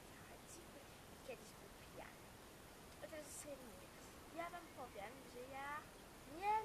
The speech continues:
myślałam, że to historię po-, dopiero teraz wymyśliłam. No, dobra. Co twój kot lubi, czego inne zwierzęta nie lubią? Taka jak mi się tak założyła, wiem. No. Dobra,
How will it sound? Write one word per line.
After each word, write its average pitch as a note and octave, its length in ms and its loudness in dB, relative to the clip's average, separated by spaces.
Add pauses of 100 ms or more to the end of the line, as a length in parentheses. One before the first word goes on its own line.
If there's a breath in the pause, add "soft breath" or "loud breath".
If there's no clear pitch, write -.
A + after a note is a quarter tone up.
myślałam, G4+ 400 2
że - 100 -4
to A#4 40 -4 (120)
historię - 320 -4
po-, - 160 -6 (240)
dopiero C#4+ 280 -2 (260)
teraz C4 260 0 (300)
wymyśliłam. A3+ 720 -4 (1300)
No, - 60 -4 (360)
dobra. B3 180 2 (420)
Co F#4+ 60 4 (120)
twój - 180 -4 (140)
kot D4 160 6 (220)
lubi, C4+ 220 -4 (120)
czego B3 160 -4 (160)
inne C4+ 240 -6
zwierzęta A#3 440 -6 (120)
nie A3+ 120 -8
lubią? - 180 -6 (220)
Taka A3+ 220 2
jak G#3+ 100 0
mi B3 100 -2
się B3+ 120 4
tak B3+ 160 2
założyła, A3 500 2 (120)
wiem. - 140 -2 (2250)
No. - 60 -4 (680)
Dobra, C4 240 6